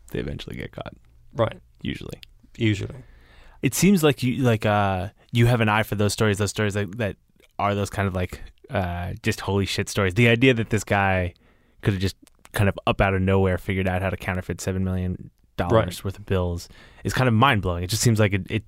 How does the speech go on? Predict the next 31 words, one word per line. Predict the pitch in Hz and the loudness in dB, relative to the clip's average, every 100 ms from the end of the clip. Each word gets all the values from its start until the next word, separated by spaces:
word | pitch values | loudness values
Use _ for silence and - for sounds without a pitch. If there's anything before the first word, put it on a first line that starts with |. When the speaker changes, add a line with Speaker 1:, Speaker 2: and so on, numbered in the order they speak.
| - | -8
Speaker 1:
it | 123 110 | -6 0
feels | 127 123 | 0 2
like | 113 | 2
it's | 110 | 2
out | 107 | 0
of | 98 | 0
a | |
movie. | 92 87 85 - - | -2 -4 -8 -14 -10
Like, | 101 | -6
it | |
feels | - 120 | 2 4
like | 104 | 4
it | 107 | 4
Speaker 2:
Yeah. | |
Speaker 1:
shouldn't, | 110 104 - | 2 2 -4
it | 107 | -2
shouldn't | 110 101 | 0 2
be | 95 | 0
real. | 90 92 87 87 - - - | 0 -2 -2 -4 -10 -16 0
And | 110 | 0
it | 104 | 4
seems | 131 | 4
like | 113 | 4
those | 113 110 | 4 4
are | |
the | 101 | 2
kinds | 101 98 | 0 -2
of | 90 | -2
stories | 98 92 87 | 0 0 -2
that | - | -4
you, | 95 92 90 | -2 -2 -2